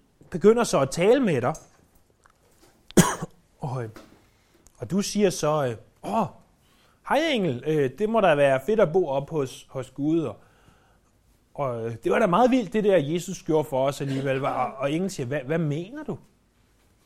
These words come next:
Jo, at, øh, han blev menneske. Ja, hvad blev han?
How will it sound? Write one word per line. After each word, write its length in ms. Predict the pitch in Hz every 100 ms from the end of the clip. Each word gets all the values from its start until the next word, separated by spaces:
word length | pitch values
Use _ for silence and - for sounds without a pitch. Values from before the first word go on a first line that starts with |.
| _ _ _ _ _ _ _ _ -
Jo, 140 | 139
at, 220 | 123 110
øh, 80 | 98 - _ _ _ _ _ _ _ _ _ _ _ _ _
han 200 | - 123
blev 120 | 131
menneske. 540 | 120 151 247 - 104 - _ _ _ _ _ _ _ _ _ _ _ _ _ _ -
Ja, 80 | 110
hvad 160 | 107
blev 220 | 151 190
han? 180 | 156 160